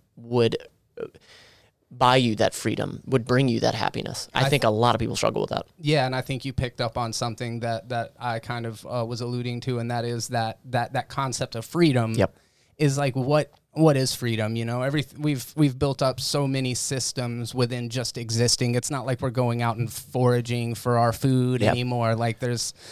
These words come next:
Speaker 2: there's all of these systems in place, and you think, and, and there still is, I believe, truth to that. Um, you, it's not that, what I've heard smarter people than myself say is that there's a certain cap where if you make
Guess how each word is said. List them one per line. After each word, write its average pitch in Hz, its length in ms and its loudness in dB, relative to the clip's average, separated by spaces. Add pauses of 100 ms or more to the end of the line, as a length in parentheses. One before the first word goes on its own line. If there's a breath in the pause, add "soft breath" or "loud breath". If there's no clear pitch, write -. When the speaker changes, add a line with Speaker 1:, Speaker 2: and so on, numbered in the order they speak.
(120 loud breath)
Speaker 2:
there's 135 160 0 (100)
all 180 220 6
of 170 80 2
these 160 160 0
systems 135 440 -2
in 123 120 -2
place, 117 340 -2
and 135 160 -2
you 151 100 0
think, 175 540 0
and, 190 340 0
and 190 300 -4
there 202 200 2
still 190 360 0
is, 139 300 -2
I 160 100 0
believe, 147 300 2
truth 127 300 0
to 113 120 2
that. 101 240 -6 (120)
Um, 135 340 0 (260 loud breath)
you, 180 300 4
it's - 240 2
not 202 340 -2
that, 151 300 0 (1300)
what 160 220 4
I've 143 100 4
heard 127 420 0 (120)
smarter 135 340 2
people 135 280 -2
than 127 120 0
myself 120 380 0
say 117 340 -2
is 127 160 -4
that 127 220 -2
there's 135 160 -4
a 127 80 -6
certain 165 340 -2
cap - 440 -4 (440)
where 147 240 4
if 147 220 -4
you 156 80 -2
make 190 300 -2